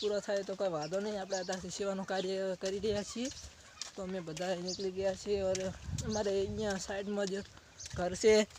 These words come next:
ત્યાં ગ-, ગલુડિયા કૂતરી વેણ છે, તો આપણે ત્યાં રાખીશું.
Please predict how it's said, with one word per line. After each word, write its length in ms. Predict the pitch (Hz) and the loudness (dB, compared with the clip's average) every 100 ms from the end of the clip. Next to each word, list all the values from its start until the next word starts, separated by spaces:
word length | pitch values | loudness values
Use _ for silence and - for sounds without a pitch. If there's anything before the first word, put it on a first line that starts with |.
| - - - - - | -12 -10 -8 -10 8
ત્યાં 380 | 214 214 208 202 - - - | 12 12 12 10 4 -6 -2
ગ-, 160 | 175 190 | 2 2
ગલુડિયા 640 | 185 196 202 202 196 190 | 4 2 4 2 2 2
કૂતરી 600 | 185 - - 202 180 185 | 0 -6 -6 -4 -2 -2
વેણ 140 | 196 202 | -2 -2
છે, 260 | 190 160 175 - - - - - - | -4 -4 -6 -8 -12 -12 -12 -10 -2
તો 60 | |
આપણે 340 | 185 175 180 175 170 170 170 - - - - | 0 0 -2 -4 -4 -6 -8 -10 -14 -12 -4
ત્યાં 200 | 185 175 | 0 0
રાખીશું. 600 | 175 196 220 196 214 214 | 0 0 -2 -2 -2 -4